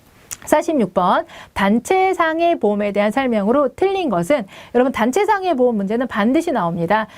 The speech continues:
많이 나오면 두 문제까지도 나오는데 여러분 여기서 이제 외워주셔야 될 게 있어요. 일 급, 이 법, 삼 규. 요거는 반드시 저희가 외우라라고 말씀을 드리는데 일 종은 급여단체, 이제 뭐 관공서나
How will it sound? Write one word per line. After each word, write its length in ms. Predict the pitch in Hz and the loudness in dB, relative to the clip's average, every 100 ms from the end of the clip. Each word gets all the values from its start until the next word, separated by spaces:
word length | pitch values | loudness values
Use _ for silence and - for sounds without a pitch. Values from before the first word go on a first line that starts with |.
| - | -4
많이 220 | 185 214 | 0 2
나오면 260 | 262 220 220 | 2 0 0
두 140 | 208 | 2
문제까지도 540 | 208 247 262 220 208 208 | 2 2 0 -2 0 0
나오는데 680 | 156 160 170 190 330 311 - - - | 0 0 2 2 2 0 -4 -14 -2
여러분 220 | 214 226 | 2 2
여기서 260 | 202 254 285 | 2 2 2
이제 120 | 220 | 2
외워주셔야 680 | 175 185 294 339 277 240 220 | 2 4 2 0 -2 -2 -2
될 120 | 190 | -4
게 100 | 175 | 0
있어요. 480 | 220 180 180 190 240 - - _ | -2 0 0 2 2 -2 -18 _
일 340 | 294 370 370 | 2 4 2
급, 460 | 339 190 185 254 370 _ - _ _ - | 2 2 4 2 0 _ -20 _ _ -4
이 280 | 202 202 254 | 2 6 4
법, 520 | 262 175 170 190 311 339 _ _ _ _ _ _ _ _ | 4 0 2 2 0 -4 _ _ _ _ _ _ _ _
삼 400 | - - 349 339 | -6 -2 0 -2
규. 260 | 285 208 202 _ _ | 0 0 0 _ _
요거는 300 | 196 262 269 | 0 2 0
반드시 460 | 214 175 220 214 196 | -2 0 0 0 0
저희가 240 | 175 175 | 2 2
외우라라고 720 | 165 175 247 254 220 214 214 | 2 2 2 2 2 0 -4
말씀을 380 | 196 165 220 208 | -2 -2 -2 -2
드리는데 520 | 175 170 175 233 302 - - - - | -2 -2 0 2 0 -4 -20 -20 -2
일 200 | 330 381 | 2 2
종은 300 | 403 370 339 | 0 0 0
급여단체, 840 | - 202 247 190 170 - 170 175 233 | 0 0 0 -2 -4 -2 0 2 0
이제 340 | 190 175 175 | -2 0 2
뭐 140 | 185 | 0
관공서나 880 | 208 196 220 269 226 202 185 214 208 | 0 0 2 2 2 0 0 0 -2